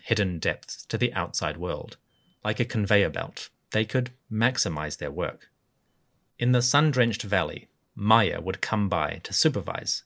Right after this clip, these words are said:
every now and again. The official had many titles, many jobs in Horemheb's government, but one of his most prominent jobs was Imira Kawut Em Set Nechech. This translates as the overseer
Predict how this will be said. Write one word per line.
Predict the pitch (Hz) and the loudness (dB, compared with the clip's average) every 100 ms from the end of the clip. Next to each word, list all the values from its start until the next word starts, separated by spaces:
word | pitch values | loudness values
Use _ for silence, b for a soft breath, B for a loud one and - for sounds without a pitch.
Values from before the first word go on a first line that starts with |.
| - | -2
every | 110 120 107 | 0 2 2
now | 85 87 | 0 -2
and | 82 | -6
again. | 85 82 - - _ _ _ _ _ _ - | -4 -4 -6 -14 _ _ _ _ _ _ -8
The | 123 131 | -2 0
official | 135 175 180 160 | 2 0 0 2
had | 117 101 | 2 2
many | 101 85 | 0 0
titles, | - - - 98 110 - - | -4 -8 -6 -8 -8 -10 -6
many | 110 104 95 | -2 0 0
jobs | 98 82 90 - | 0 -2 -4 -6
in | 85 | -8
Horemheb's | - 101 87 85 - | -2 -2 0 -4 -8
government, | - 85 85 - - - _ _ _ _ _ - | -4 -4 -4 -8 -12 -16 _ _ _ _ _ -6
but | 104 | 0
one | 127 | 2
of | 156 147 | 2 0
his | 120 | 0
most | 107 120 120 - | 2 2 0 -8
prominent | - 135 113 90 - | 0 2 2 -2 -8
jobs | - 78 80 85 - | -6 -4 -6 -10 -6
was | 98 90 85 - _ _ _ _ - | -4 -4 -4 -10 _ _ _ _ -2
Imira | 131 151 147 110 104 98 101 | 2 4 2 2 2 0 -2
Kawut | - 113 101 87 - - _ | 0 2 2 -2 -10 -18 _
Em | 95 87 87 | -4 -4 -4
Set | - 127 127 - 101 | 0 -2 -2 -12 -2
Nechech. | 95 85 - - - _ _ _ _ _ _ _ - | -2 -2 -8 -12 -18 _ _ _ _ _ _ _ -4
This | 117 | -2
translates | - 151 147 101 82 - - | 4 4 4 0 -4 -6 -6
as | 98 87 92 - | -4 -4 -6 -8
the | - 127 | -8 0
overseer | 135 139 147 - 123 | 2 2 2 2 2